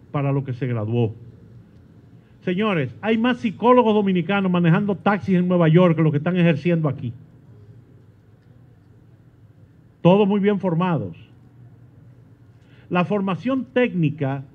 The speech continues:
a, lo único que le falta en nuestro país es el reconocimiento social. Que un, yo no soy reparador de neveras y aire acondicionado,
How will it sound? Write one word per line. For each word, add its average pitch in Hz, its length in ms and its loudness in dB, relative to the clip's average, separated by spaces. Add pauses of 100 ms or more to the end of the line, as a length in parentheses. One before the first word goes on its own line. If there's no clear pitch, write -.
(320)
a, 180 160 -4
lo 196 300 -2
único 269 460 0
que 214 100 -2
le 180 120 4
falta 190 440 0
en 156 100 0
nuestro 160 320 -2
país 151 420 -4 (400)
es 202 220 -4
el 185 180 0
reconocimiento 170 1000 0
social. 120 680 -4 (2500)
Que 175 160 -2
un, 254 340 0 (360)
yo 240 140 0
no 277 140 -2
soy 226 520 0 (280)
reparador 190 760 0
de 175 480 2
neveras 165 580 4
y 151 140 2
aire 202 180 2
acondicionado, 160 880 0